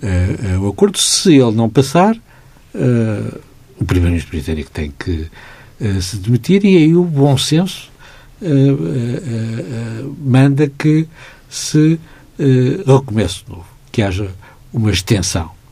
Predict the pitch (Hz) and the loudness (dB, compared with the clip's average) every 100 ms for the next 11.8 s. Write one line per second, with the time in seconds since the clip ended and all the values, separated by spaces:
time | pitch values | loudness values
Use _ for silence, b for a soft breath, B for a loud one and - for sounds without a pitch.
0 | b b _ - 87 87 80 80 - B | b b _ -12 -6 -4 -4 -8 -14 B
1 | B B B - 104 90 95 143 143 - | B B B -10 -8 -2 -4 0 0 2
2 | 127 98 147 170 175 b b b - - | 0 0 0 0 -4 b b b -20 -2
3 | 139 131 92 170 139 78 76 - - - | 0 2 0 0 0 -2 -12 -20 -20 -20
4 | _ 143 131 135 202 135 127 - 165 98 | _ -6 -4 -4 -4 -2 -2 0 0 0
5 | 80 - b b b - 98 87 82 - | -2 -16 b b b -12 -6 -4 -6 -6
6 | 98 101 123 120 80 - - _ - - | -2 2 4 2 -2 -12 -20 _ -20 -2
7 | 104 104 95 127 95 - b b b b | 2 4 4 2 0 -8 b b b b
8 | - - 156 - - 160 156 - 165 - | -20 0 0 0 2 2 2 0 -8 -6
9 | 131 123 - - 131 120 113 135 b b | -2 -2 -2 -2 0 0 -2 -10 b b
10 | b - 107 92 90 - 90 90 - - | b -4 -2 0 -2 -2 -4 -4 -8 -14
11 | - 90 85 85 - 90 135 | -8 -4 -6 -8 -12 -12 -14